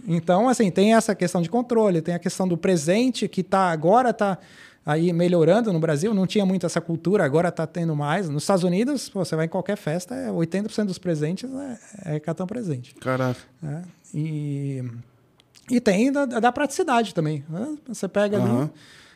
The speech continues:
Speaker 1: é, já põe o código, já tem lá o valor e já
Speaker 2: Legal.
Speaker 1: compra o que quiser.
Speaker 2: Legal.
Speaker 1: Né?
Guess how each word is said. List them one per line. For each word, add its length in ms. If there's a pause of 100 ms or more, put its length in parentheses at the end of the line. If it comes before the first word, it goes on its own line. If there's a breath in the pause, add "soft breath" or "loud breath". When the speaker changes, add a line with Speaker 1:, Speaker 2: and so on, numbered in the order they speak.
(120)
Speaker 1:
é, 600 (240)
já 200
põe 440
o 40
código, 460
já 160
tem 180
lá 140
o 40
valor 300
e 80
já 140
Speaker 2:
Legal. 240
Speaker 1:
compra 260
o 40
que 100
quiser. 400 (140)
Speaker 2:
Legal. 320 (180)
Speaker 1:
Né? 220